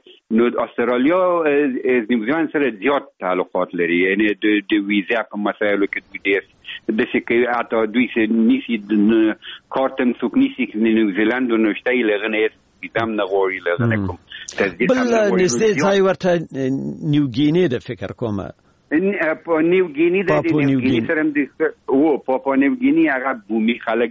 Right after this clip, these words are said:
Speaker 1: دي، بومیان دي، یعنې همغو سیمو خلک دي چې زیاتره هغه د انګریزانو مستعمرې وې. فیجي هغه هلته هم د انګ-، انګریزانو مستعمرې وې، بیا انګریزان چې ووتل، هغه، هغه د استرالیا ت-، ت-، ت-، ت-، تر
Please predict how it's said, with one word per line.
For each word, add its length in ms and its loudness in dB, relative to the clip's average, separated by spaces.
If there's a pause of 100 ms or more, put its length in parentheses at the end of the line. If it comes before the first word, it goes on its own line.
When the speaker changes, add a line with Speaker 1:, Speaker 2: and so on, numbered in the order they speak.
Speaker 1:
دي، 120 -4 (420)
بومیان 540 2
دي، 140 0
یعنې 500 0
همغو 280 0
سیمو 320 0
خلک 320 -2 (100)
دي 120 2 (420)
چې 220 2
زیاتره 380 -2
هغه 120 -2
د 80 -2
انګریزانو 800 0
مستعمرې 800 0
وې. 220 2 (400)
فیجي 640 2
هغه 560 -2
هلته 180 -4
هم 100 0
د 40 2
انګ-، 380 0 (300)
انګریزانو 480 2
مستعمرې 640 0
وې، 120 0
بیا 200 0
انګریزان 340 -2
چې 240 -8
ووتل، 420 -2 (420)
هغه، 320 0
هغه 200 0
د 200 -6
استرالیا 640 0
ت-، 420 -2
ت-، 60 -2
ت-، 180 -4
ت-، 380 -2
تر 140 0